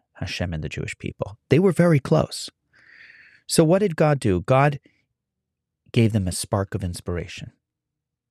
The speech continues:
Moshe came and demonstrated signs in front of the Jewish people, telling them that Hashem loved them, Hashem heard their cries, their pleas,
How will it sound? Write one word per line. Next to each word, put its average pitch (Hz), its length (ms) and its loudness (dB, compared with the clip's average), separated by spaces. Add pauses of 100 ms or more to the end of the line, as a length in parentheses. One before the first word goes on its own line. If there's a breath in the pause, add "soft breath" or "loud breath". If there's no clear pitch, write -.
(320)
Moshe 101 360 0
came 139 440 2
and 92 140 -6
demonstrated 101 540 -4
signs 147 360 0
in 120 60 -10
front 123 140 -2
of 117 40 -2
the 113 60 -4
Jewish 117 300 0
people, 123 260 0
telling 147 380 0
them 120 240 4 (300 loud breath)
that 92 120 -4
Hashem 131 380 0
loved 107 260 0
them, 82 220 -4
Hashem 90 320 -6 (100)
heard 156 220 2
their 127 160 2
cries, 85 480 -6
their 123 160 4
pleas, 92 440 -4